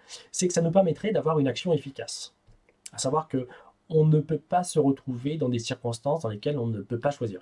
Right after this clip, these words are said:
On a besoin d'agir au niveau du, du développement, euh, humain, euh, et puis des animaux de manière générale. Le, le, le, le premier point, on n'en est pas à des questions de,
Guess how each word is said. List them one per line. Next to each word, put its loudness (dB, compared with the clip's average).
On -2
a 4
besoin 4
d'agir 0
au 4
niveau 6
du, -4
du -6
développement, 2
euh, 0
humain, 2
euh, -6
et -6
puis -16
des -8
animaux 0
de -2
manière -2
générale. 0
Le, -4
le, -2
le, -8
le -4
premier -2
point, 2
on 2
n'en -4
est -4
pas 2
à 2
des -10
questions -4
de, -6